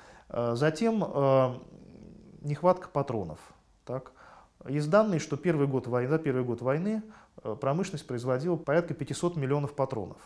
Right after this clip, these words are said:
так, а было необходимо два с половиной миллиарда. Здесь проблема уже с-, проблема со снарядами, опять-таки. И тут надо отметить, что каналы снабжения русской армии из-за границы, они ведь тоже не были в этот момент вот так вот возможны.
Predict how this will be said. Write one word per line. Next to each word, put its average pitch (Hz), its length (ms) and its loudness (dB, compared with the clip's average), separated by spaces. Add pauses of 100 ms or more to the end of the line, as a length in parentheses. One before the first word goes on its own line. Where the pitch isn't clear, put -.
(100)
так, 139 260 -6
а 127 200 2
было 180 160 -2
необходимо 151 440 -2
два 143 140 2
с 151 60 -6
половиной 135 340 -2
миллиарда. 113 520 -6 (760)
Здесь 120 240 -6
проблема 110 480 -4
уже 107 140 -8
с-, - 60 -12
проблема 175 520 2
со 147 120 -4
снарядами, 120 680 -4 (840)
опять-таки. - 520 -12 (500)
И 139 80 -8
тут 202 140 -2
надо 180 240 6
отметить, 185 400 -2
что - 200 -4
каналы 160 400 4
снабжения 160 640 0
русской 117 340 -4
армии 95 460 -4
из-за 135 220 -4
границы, 151 460 2
они 120 180 -6
ведь 147 120 -6
тоже 185 220 0
не 151 120 2
были 110 320 0
в 104 100 -4
этот 110 220 -10
момент 147 340 -4
вот 107 100 -8
так 135 160 -2
вот 120 120 -10
возможны. 123 480 -4